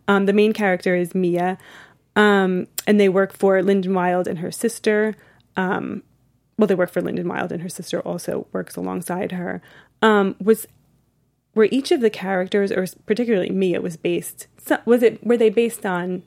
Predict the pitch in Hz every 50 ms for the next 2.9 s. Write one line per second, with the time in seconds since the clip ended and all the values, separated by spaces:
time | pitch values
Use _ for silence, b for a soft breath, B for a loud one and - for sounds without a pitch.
0 | _ _ _ _ _ _ - 196 196 196 196 190 190 185 196 202 196 202 196 -
1 | _ _ - - - 196 202 190 185 175 175 - 180 170 - - 190 - 180 -
2 | - - 185 190 - - 190 180 170 - 175 202 - - - - 180 180